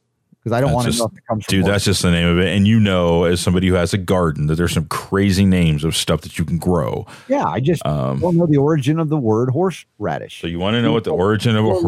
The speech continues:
Speaker 1: at
Speaker 2: horseradish.
Speaker 1: horse sense, so why not find out why they call it a horseradish?
Speaker 2: I, I will see if I can find that out for you. The name horseradish is believed to come from a variation of the German name for it,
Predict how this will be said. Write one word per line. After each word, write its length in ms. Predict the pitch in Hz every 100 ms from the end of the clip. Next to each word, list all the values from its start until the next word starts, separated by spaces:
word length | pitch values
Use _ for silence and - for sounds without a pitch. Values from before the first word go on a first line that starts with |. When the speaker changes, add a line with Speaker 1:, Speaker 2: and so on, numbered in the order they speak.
| 82 - 160
Speaker 1:
at 80 |
Speaker 2:
horseradish. 80 | 147
Speaker 1:
horse 300 | 151 170 -
sense, 300 | 156 190 131
so 100 | -
why 160 | 120 127
not 220 | 139 127 _
find 260 | 104 127 123
out 60 | 110
why 140 | 117
they 120 | 135
call 200 | 131 127
it 60 | 123
a 80 | 104
horseradish? 840 | - 170 - _ 78 60 - - - _ _ _ _ _ _ _ _ _ _ _ _ _ _ _ _ _ _ _ _ _ _ _ _ _ _ _ _ _ _ _ _ _ _ _ _ _ _ _ _ _ -
Speaker 2:
I, 360 | - 92 90 92
I 180 | 95 90
will 140 | 90
see 120 | 107
if 60 | 101
I 80 | 101
can 100 | 90
find 200 | 101 104
that 120 | 113
out 80 | 165
for 100 | -
you. 60 | 87
The 100 | 87
name 140 | 151
horseradish 640 | 135 160 - 92 85 92
is 100 | 165
believed 380 | 110 92 143 202
to 160 | 135 110
come 280 | - 123 135
from 160 | 117 92
a 40 |
variation 680 | 87 107 147 131 120 - 107
of 100 | 92
the 80 | 90
German 460 | 80 120 185 147
name 180 | 92 82
for 360 | - - 80
it, 100 | 82